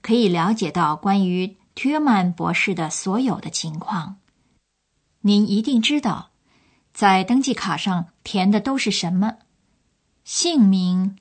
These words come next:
职业等等。但是他们俩还没有做到这一步。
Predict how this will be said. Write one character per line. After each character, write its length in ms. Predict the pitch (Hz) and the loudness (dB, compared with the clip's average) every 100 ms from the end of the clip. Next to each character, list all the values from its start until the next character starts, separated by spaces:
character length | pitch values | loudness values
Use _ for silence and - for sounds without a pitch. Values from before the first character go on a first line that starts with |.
| _ | _
职 220 | - 180 202 | -4 0 0
业 300 | 269 269 175 | 2 2 0
等 240 | 170 165 | -2 -4
等。 300 | 165 151 - - _ _ _ _ _ _ _ | -4 -6 -8 -14 _ _ _ _ _ _ _
但 160 | 247 240 | 6 6
是 320 | 226 214 220 - | 6 0 -2 -12
他 120 | - 233 | 2 6
们 80 | |
俩 240 | 233 185 165 | 8 6 2
还 200 | 165 185 | 0 2
没 120 | 202 | 2
有 140 | 285 | 2
做 220 | 220 254 220 | -2 -2 0
到 160 | 180 | 0
这 140 | 165 196 | 0 -2
一 120 | 160 | -2
步。 380 | 170 240 165 | -4 -4 -4